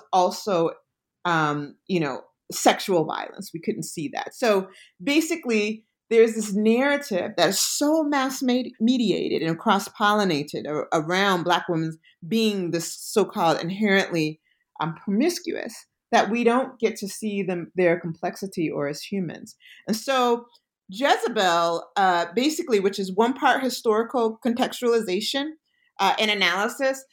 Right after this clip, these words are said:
and then it is one part, uh, contemporary cultural analysis. Basically, it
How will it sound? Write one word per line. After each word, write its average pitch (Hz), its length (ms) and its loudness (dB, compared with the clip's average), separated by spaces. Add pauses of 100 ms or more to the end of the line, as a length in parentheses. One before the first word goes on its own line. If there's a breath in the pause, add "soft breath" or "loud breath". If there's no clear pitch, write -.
(140)
and 233 160 0
then 226 120 4
it 220 80 2
is 202 180 -2
one 226 360 0
part, 214 340 0 (400)
uh, 165 100 4
contemporary 214 760 0
cultural 196 500 -2
analysis. 120 600 -10
Basically, 302 500 0
it 262 120 2